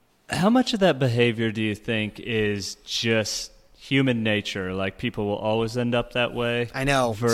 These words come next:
Speaker 2: tough.
Speaker 1: versus we,
Speaker 2: So
Speaker 1: we accidentally teach everyone to be that way. 'Cause, like,
Speaker 2: Yeah.
Speaker 1: what, the sports thing again, why are you an Orioles fan?
Speaker 2: There's really no good reason.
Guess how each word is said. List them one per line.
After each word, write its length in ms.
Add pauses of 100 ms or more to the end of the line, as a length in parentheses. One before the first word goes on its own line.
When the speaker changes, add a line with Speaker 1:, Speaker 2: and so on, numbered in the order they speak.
Speaker 2:
tough. 160
Speaker 1:
versus 540
we, 80
Speaker 2:
So 60 (340)
Speaker 1:
we 220
accidentally 920
teach 440
everyone 460
to 60
be 160
that 220
way. 100 (3500)
'Cause, 180
like, 140
Speaker 2:
Yeah. 140
Speaker 1:
what, 200 (460)
the 140
sports 360
thing 160
again, 240 (300)
why 260
are 80
you 220
an 100
Orioles 460
fan? 280 (1200)
Speaker 2:
There's 200
really 200
no 200
good 400
reason. 480